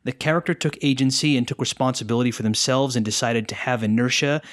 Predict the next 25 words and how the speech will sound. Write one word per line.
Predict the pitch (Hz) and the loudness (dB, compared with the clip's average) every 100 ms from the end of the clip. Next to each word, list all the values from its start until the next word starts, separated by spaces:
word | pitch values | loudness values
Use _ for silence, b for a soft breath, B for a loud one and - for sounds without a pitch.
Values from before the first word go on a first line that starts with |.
| B | B
and | 101 95 | -4 0
be | 127 | 0
the | 113 | 0
driving | 113 127 135 131 | 0 2 4 2
force | 120 - 107 90 - - B | 0 -2 0 0 -2 -4 B
for | - | -4
the | 107 | -2
change | - 123 120 104 | 0 2 2 2
in | 104 | 0
their | 101 | 0
lives, | 101 98 101 98 - | 2 0 0 0 -2
whatever | 98 131 165 160 | 0 0 2 2
is | 139 110 | 2 0
next. | 98 80 - - B B | -4 -6 -10 -12 B B
The | - 131 | -2 2
other, | 202 131 107 B B | 2 0 -2 B B
they | 117 135 | -2 0
put | 135 - 202 | 0 0 2
it | 156 - | 2 0
on | 143 135 123 | 0 2 2
some | - 151 123 - | 0 0 0 -2
external | - - - 220 208 131 | -4 -4 -4 0 0 0
character, | - 170 165 - 95 | -2 -2 -2 -2 -4
not | 98 117 131 143 - - | 0 2 2 0 -4 -14
them, | 110 123 101 80 | -2 0 0 -4